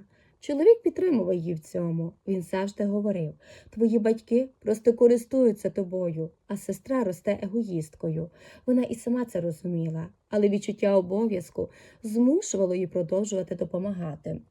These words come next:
Проте, з ким Оксана відчувала справжню теплоту, так це була свекруха. Вона жила неподалік, завжди була щирою, доброю, підтримувала, не критикувала і говорила про всіх тільки добре.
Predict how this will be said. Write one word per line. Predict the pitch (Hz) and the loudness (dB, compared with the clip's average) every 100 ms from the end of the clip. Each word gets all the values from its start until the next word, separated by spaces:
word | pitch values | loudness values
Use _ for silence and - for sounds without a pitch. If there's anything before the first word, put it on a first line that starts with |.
| _ _ _ _ - | _ _ _ _ -6
Проте, | - 226 285 392 - - - - | 0 2 2 0 -4 -20 -20 -2
з | |
ким | - 359 | 4 6
Оксана | 320 - 294 269 | 6 2 2 2
відчувала | 254 254 247 240 | 2 0 2 2
справжню | 226 - 233 254 220 | 0 0 0 0 0
теплоту, | 208 202 202 196 262 381 _ _ | -2 0 0 0 2 0 _ _
так | 190 170 | -10 -8
це | - 247 | -4 -2
була | 190 190 | 0 -2
свекруха. | - 196 - 190 160 170 170 - - - | -4 -8 -4 -4 -4 -10 -12 -16 -20 -2
Вона | 214 220 220 | 2 2 2
жила | 254 440 | 2 2
неподалік, | 330 - 175 180 170 196 262 - _ | 2 0 -2 -2 -2 0 -2 -6 _
завжди | - 208 202 196 | -6 -4 0 -2
була | 190 185 | 0 0
щирою, | 175 - 196 202 220 190 170 | -2 -6 2 4 4 2 -2
доброю, | 156 185 233 220 196 190 202 _ | -2 0 0 0 0 -2 -6 _
підтримувала, | 370 370 190 196 233 220 190 185 185 - _ | 0 2 2 2 2 0 -2 -4 -6 -10 _
не | 262 349 | -2 0
критикувала | 285 269 233 196 170 185 233 247 208 208 - - _ | 0 0 0 0 0 -2 -2 -4 -4 -8 -16 -20 _
і | 240 | 0
говорила | 185 175 175 185 247 277 | 2 0 0 0 0 0
про | - 247 | 0 -2
всіх | - 180 160 - _ | -2 -6 -6 -8 _
тільки | - 175 - | -6 -4 -4
добре. | 180 185 160 - - | -4 -4 -6 -8 -12